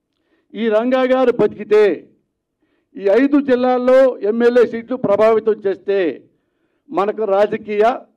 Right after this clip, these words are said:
భవిష్యత్తు ఉండదు, ఇతను చంపాల్సిందే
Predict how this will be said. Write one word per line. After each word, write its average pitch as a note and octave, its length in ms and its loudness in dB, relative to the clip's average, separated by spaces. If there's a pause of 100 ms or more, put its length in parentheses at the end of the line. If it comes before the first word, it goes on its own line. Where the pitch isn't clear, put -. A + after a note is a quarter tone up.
(100)
భవిష్యత్తు G3 500 -2
ఉండదు, F3 680 -2 (720)
ఇతను G#3 260 -2
చంపాల్సిందే G3+ 960 -2